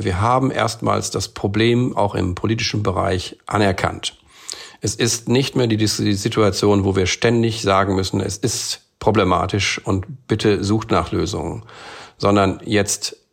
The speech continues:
brauchen wir das nicht mehr zu beargumentieren, das ist klar. Jetzt wird nach Lösungen gesucht. Das ist gut und wir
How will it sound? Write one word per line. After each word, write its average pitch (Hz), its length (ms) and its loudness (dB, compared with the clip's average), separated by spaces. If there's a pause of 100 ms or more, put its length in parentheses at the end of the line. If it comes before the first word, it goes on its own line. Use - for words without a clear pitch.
(140)
brauchen 95 340 2
wir 95 80 2
das 92 220 0
nicht 101 220 -2
mehr 95 100 2
zu 95 220 -4
beargumentieren, 92 800 0
das - 180 -4
ist - 200 -10
klar. - 440 -2 (320)
Jetzt 110 360 -2
wird 98 180 0
nach 90 160 -2
Lösungen 87 420 -2
gesucht. 82 500 -6 (640)
Das - 180 -4
ist - 140 -8
gut 156 300 2 (180)
und 90 220 -2
wir 104 340 2